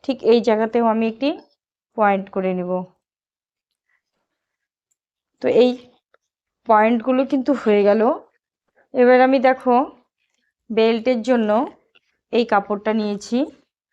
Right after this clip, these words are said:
তো আমার রাধারানীর কোমর কতটা আছে দেখতে হবে। তো কোমর আছে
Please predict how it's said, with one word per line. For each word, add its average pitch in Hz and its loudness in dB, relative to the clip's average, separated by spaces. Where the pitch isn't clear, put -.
তো - -2
আমার 220 2
রাধারানীর 226 0
কোমর 254 4
কতটা 202 -2
আছে 190 -6
দেখতে 202 -6
হবে। 185 0
তো 240 -8
কোমর 226 2
আছে 233 0